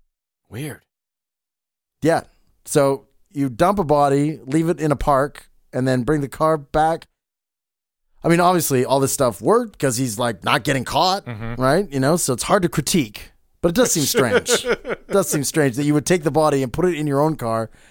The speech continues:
Speaker 2: thereby leaving evidence in your car where none had previously existed.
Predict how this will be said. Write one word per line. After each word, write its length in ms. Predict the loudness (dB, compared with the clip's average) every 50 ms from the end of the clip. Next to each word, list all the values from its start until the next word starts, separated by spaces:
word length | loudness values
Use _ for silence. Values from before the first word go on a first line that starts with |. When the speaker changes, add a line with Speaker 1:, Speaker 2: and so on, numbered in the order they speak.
| _ _ -2
Speaker 2:
thereby 560 | -2 0 0 2 2 2 2 2 0 -2 -4 _ _ _ _ _
leaving 440 | -10 -2 0 2 2 4 2 0 2
evidence 380 | 2 2 4 4 2 2 0 0
in 60 | 0
your 100 | 0 -2
car 220 | 0 0 0 2
where 140 | 2 0 0
none 320 | 0 2 2 2 2 0 -2
had 220 | -4 -6 -8 -8
previously 640 | -6 -4 -4 -2 -2 -4 -4 -4 -4 -4 -4 -4 -4 -6
existed. 500 | -8 -6 -6 -6 -6 -6 -10 -14 -14